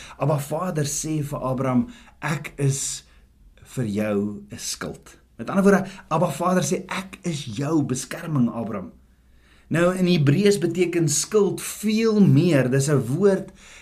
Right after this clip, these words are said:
eh, die Hebreëse woord in, in, in Hebreëse woord vir skild is magen, afgelei van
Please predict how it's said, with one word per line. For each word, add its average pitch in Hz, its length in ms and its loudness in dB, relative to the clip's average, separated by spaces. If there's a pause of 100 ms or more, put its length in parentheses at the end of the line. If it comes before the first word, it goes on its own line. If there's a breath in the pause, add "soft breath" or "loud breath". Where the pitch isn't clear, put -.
(140 loud breath)
eh, 143 160 0
die 151 300 2
Hebreëse 196 400 4 (120)
woord 180 340 4 (120)
in, 151 320 0
in, 151 260 -4
in 147 440 -4 (180)
Hebreëse 175 800 2
woord 139 240 0
vir 143 120 -2
skild 151 440 -2
is 147 220 -4 (260 loud breath)
magen, 113 680 -2 (300)
afgelei 175 720 2
van 131 340 0